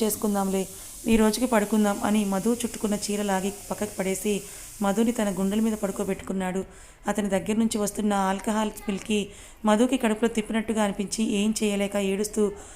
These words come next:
అతని కౌగిలిలో అలా కళ్ళు మూసుకున్న మధుకి రిషి మొహం కళ్ళ ముందు మెదిలింది.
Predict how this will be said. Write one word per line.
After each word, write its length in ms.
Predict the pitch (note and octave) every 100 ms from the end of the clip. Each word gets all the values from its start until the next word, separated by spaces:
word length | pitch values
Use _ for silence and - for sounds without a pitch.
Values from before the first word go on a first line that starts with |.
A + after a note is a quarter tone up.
| - -
అతని 220 | A3 A3
కౌగిలిలో 500 | G#3+ G3+ A3 A#3 A3
అలా 220 | A#3 G3+
కళ్ళు 260 | G3+ G3+ G#3
మూసుకున్న 360 | A3+ A3+ A3+ G#3+
మధుకి 500 | F#3+ F#3 G#3 G#3 G3+ - - - -
రిషి 260 | A3+ A#3 C#4
మొహం 280 | A#3+ G#3 A3
కళ్ళ 240 | G#3 G3
ముందు 220 | G#3 G#3
మెదిలింది. 500 | G3 F#3+ G3 G3 G3+